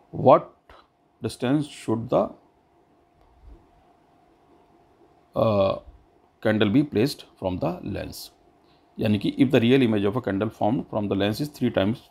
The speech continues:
three times the size है, मैग्नीफिकेशन क्या होगा? थ्री। Uh, and the distance between lens and the image is eighty centimeter। तो हमारा होता है फॉर्मूला ये M is equal to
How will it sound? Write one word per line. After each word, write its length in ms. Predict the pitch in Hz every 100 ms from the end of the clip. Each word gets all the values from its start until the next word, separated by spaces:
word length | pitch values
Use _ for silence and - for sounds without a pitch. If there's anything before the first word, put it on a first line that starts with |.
| -
three 120 | 104 107
times 180 | 98
the 100 | 104 -
size 220 | 104 117
है, 120 | 190 -
मैग्नीफिकेशन 680 | 98 92 95 90 214 196
क्या 160 | 165 110
होगा? 220 | 120 208 -
थ्री। 200 | - - - _ _ _ _ _ _ _ _ -
Uh, 260 | 107 95 - - _ _ _ -
and 160 | 117
the 40 | 107
distance 340 | 107 143 147
between 280 | 110 120 131
lens 220 | 101 123
and 160 | 113 101
the 40 |
image 240 | 95 92 127
is 160 | - 95
eighty 240 | - - - -
centimeter। 440 | 95 98 104 - - _ _ _ _ _ -
तो 40 |
हमारा 260 | 117 110 120
होता 340 | 123 - - 117
है 60 |
फॉर्मूला 480 | 131 113 107 117 160 - _ _
ये 240 | 117 185 240 _ _ _ _ _ _ _ _ _ _ _ _ _ _ _ _ _ _ _ _
M 180 | 117 131 127
is 60 | 107
equal 180 | 107 98
to 140 | 190